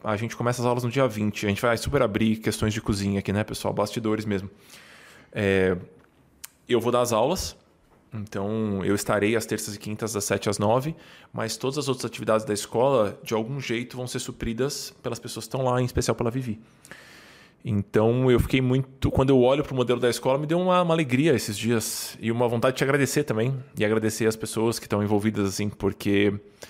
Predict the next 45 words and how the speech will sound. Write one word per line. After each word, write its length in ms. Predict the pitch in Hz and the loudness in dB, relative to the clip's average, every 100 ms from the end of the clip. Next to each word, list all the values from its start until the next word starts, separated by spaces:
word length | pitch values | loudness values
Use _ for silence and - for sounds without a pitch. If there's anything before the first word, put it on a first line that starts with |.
| - | -6
é 80 | 117 | -2
muito 220 | 120 135 | -2 2
doido, 260 | 131 117 107 | 4 4 4
né? 180 | 113 | 4
Uma 160 | 107 107 | 4 2
pessoa 300 | 107 - 107 - - _ | 0 2 0 -2 -20 _
poder, 260 | 113 - - | -2 -2 -6
uma, 200 | 110 - | -6 -4
um 80 | 120 | -2
dos 140 | 127 | -2
sócios 540 | - 113 113 107 - - _ _ _ | 0 0 -2 -8 -12 -16 _ _ _
poder 220 | 120 107 | -2 0
se 100 | 104 | -2
afastar 400 | - 113 - 113 113 - - | -4 -4 -4 -4 -4 -6 -4
tanto 200 | 127 131 | -2 -4
assim 300 | - 117 117 | -8 -6 -4
da 80 | |
operação 500 | 110 113 107 - 113 | -4 -2 -4 -4 -2
e 40 | 117 | 0
a 40 | |
operação 300 | 110 110 113 | 0 0 -2
continuar 220 | 113 120 | -4 -4
acontecendo 600 | 117 113 110 - 117 120 123 - - - | -4 -4 -4 -2 -2 -4 -8 -14 -20 -4
e 80 | 117 | -2
a 20 | |
gente 180 | 113 117 | -2 -2
ter 100 | 127 | 0
a 20 | |
certeza 560 | - 127 123 120 127 127 - - | 0 0 2 2 2 -4 -12 -12
que 100 | - | -6
a 40 | 113 | -4
entrega 320 | 113 117 117 | 0 -2 0
vai 80 | 117 | -4
continuar 260 | 110 117 | -4 -4
sendo 160 | - 110 | -4 -6
feita 240 | 139 113 | -6 -6
com, 260 | - 113 110 | -10 -10 -8
com 120 | 110 | -8
excelência, 460 | 104 110 107 101 - | -6 -6 -6 -8 -12
assim. 200 | - 98 _ _ _ - - _ | -14 -16 _ _ _ -20 -20 _
Então, 200 | - 110 | -2 0
a 40 | 113 | 0
Vivi 340 | 117 113 113 | -2 -4 -4
vai 180 | 113 120 | 0 0
dar 640 | 107 104 113 113 113 | 2 2 4 4 2